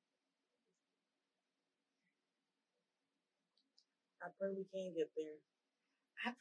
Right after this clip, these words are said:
Speaker 2: pray we can too. But you know what? I am excited to watch your journey and for
Speaker 1: I'm
Speaker 2: us
Speaker 1: excited to watch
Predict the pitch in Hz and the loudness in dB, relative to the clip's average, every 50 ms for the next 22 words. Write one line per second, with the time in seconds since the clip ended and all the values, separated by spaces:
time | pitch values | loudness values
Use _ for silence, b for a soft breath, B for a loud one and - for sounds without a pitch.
0 | - 175 170 170 175 165 165 160 - - - 160 156 - - - - - 156 156 | -8 -2 -2 0 0 -2 -6 -8 -10 -14 -20 -20 -20 -12 -8 -8 -8 -8 -10 -18
1 | 165 170 _ _ _ _ _ _ _ _ _ _ _ _ _ _ _ - - 175 | -20 -20 _ _ _ _ _ _ _ _ _ _ _ _ _ _ _ -8 -6 -6
2 | 175 180 - - - _ _ _ _ _ - 208 185 185 220 247 262 262 262 277 | -6 -6 -12 -16 -18 _ _ _ _ _ -2 6 12 12 12 12 12 12 12 12
3 | 285 294 - _ _ _ _ _ _ _ _ _ _ - - - _ _ _ _ | 12 12 8 _ _ _ _ _ _ _ _ _ _ -10 -10 -10 _ _ _ _
4 | - 190 220 240 269 277 240 - - 185 180 170 165 156 160 165 175 - - - | 12 12 12 12 12 12 12 12 8 8 8 8 6 4 2 -2 -4 -2 4 6
5 | 180 185 - - 190 180 185 185 185 185 185 - - - - _ _ _ _ _ | 8 10 12 12 12 12 12 12 12 10 6 6 4 0 -10 _ _ _ _ _
6 | _ _ _ _ _ _ _ - - - 214 190 190 190 185 - - 208 208 208 | _ _ _ _ _ _ _ 4 4 10 12 12 12 12 12 12 12 12 12 12
7 | 208 202 214 214 220 240 285 339 - - _ _ _ _ _ _ _ _ _ - | 12 12 12 12 12 12 12 12 10 0 _ _ _ _ _ _ _ _ _ 12
8 | 185 180 170 - 175 - 180 185 208 202 - - - - 185 196 214 214 214 214 | 12 12 12 12 12 12 12 12 12 12 12 12 12 12 12 12 12 12 12 12
9 | 220 226 233 233 | 12 12 12 12